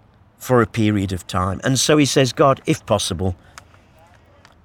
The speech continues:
please may this cup be taken from me." Little wonder he said that. But I love what he then says. "Oh God, if possible,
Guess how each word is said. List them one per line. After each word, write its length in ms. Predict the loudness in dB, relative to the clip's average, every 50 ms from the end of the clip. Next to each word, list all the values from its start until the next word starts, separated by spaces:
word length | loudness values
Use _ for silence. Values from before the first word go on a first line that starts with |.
| _ _
please 280 | 2 2 2 4 4
may 180 | 2 2 2 4
this 160 | 2 0 -4
cup 240 | -4 -2 -2 -2 -2
be 80 | -4 -6
taken 320 | -4 -2 -2 -2 -2 -4
from 260 | -8 -8 -6 -6 -6
me." 100 | -6 -10 -10
Little 280 | -8 -6 -6 -4 -4 -4
wonder 300 | -4 -2 -2 -4 -6 -6
he 80 | -8
said 260 | -8 -8 -10 -10 -12 -14 -16
that. 180 | -16 -16 -16 -16 -10
But 160 | -6 -4 -2 0
I 100 | 0 0
love 580 | -2 -4 -4 -2 -2 -2 -2 -4 -6 -12 -18 _ _ _
what 180 | -6 -4 -4 -2
he 100 | -4 -4
then 240 | -4 -4 -4 -4 -4
says. 400 | -6 -6 -4 -4 -6 -6 -8 -14 -18 -20 -20 -20 -2 _
"Oh 160 | 4 4 4 4
God, 240 | 4 4 4 4 2
if 140 | 0 -8 _
possible, 400 | -2 -2 -2 -2 -4 -6 -6